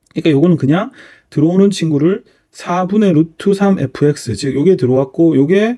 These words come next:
영하고 일 사이예요. 왜냐하면 최대값이 사분의 루트 삼밖에 안 되니까.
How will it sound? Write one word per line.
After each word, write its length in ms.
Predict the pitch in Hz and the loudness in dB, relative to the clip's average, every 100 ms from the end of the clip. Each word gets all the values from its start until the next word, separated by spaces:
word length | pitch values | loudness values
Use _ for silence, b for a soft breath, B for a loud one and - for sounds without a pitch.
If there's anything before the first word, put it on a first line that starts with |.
| B B B 147 | B B B -2
영하고 300 | 175 226 202 | 0 2 0
일 100 | 240 | 0
사이예요. 600 | 277 233 151 117 147 131 | -2 -2 -2 -4 -6 -4
왜냐하면 320 | 147 160 139 | -2 -2 -4
최대값이 440 | - 247 262 202 - | -4 -4 -2 -4 -6
사분의 440 | - 208 247 240 | -4 0 4 2
루트 160 | 175 196 | 2 0
삼밖에 340 | 190 196 196 | 0 0 -4
안 140 | 113 | -4
되니까. 680 | 113 160 123 113 117 123 110 | -2 -2 -2 -6 -4 -4 -6